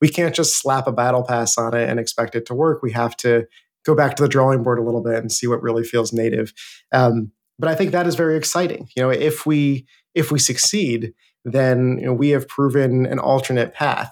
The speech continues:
and we have defined an entirely new type of genre, and, uh, hopefully brought in a much broader and more diverse player base than games typically are able to reach.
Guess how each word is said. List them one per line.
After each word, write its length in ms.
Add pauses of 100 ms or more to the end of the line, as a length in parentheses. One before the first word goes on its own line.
(160)
and 380
we 120
have 300 (260)
defined 480
an 100
entirely 540
new 200
type 200
of 140
genre, 680
and, 340 (320)
uh, 160
hopefully 380
brought 220
in 100
a 100
much 360
broader 440
and 100
more 160
diverse 420
player 320
base 320
than 160
games 400 (120)
typically 420
are 200
able 280
to 100
reach. 400